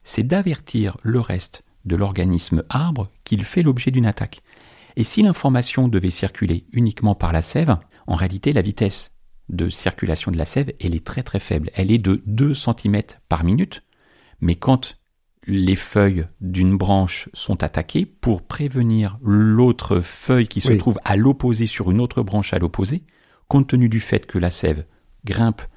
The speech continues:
Speaker 1: jusqu'à une branche, puis après elle redescend vers les vaisseaux conducteurs qui sont de son côté, v-, retourne vers les racines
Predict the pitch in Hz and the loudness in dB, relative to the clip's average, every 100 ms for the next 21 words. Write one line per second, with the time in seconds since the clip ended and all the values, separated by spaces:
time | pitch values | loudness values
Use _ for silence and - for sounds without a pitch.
0 | _ 98 98 - 113 107 - 104 - - | _ -6 -6 -2 0 0 0 -2 -2 -2
1 | 85 - 110 90 104 107 - 104 - _ | -2 -2 -2 -2 -2 -2 -2 -6 -8 _
2 | _ _ - 101 127 113 101 - 113 107 | _ _ -4 0 2 2 0 -2 -4 -4
3 | 101 - 110 107 - - 104 85 80 - | -4 -4 -4 -4 -6 -6 -4 -2 -2 -2
4 | 151 135 - 98 - - - 104 82 127 | 0 -2 -2 -4 -6 -14 -18 -16 -6 -2
5 | 131 131 123 110 107 107 104 - 117 | -2 2 2 2 2 2 0 0 2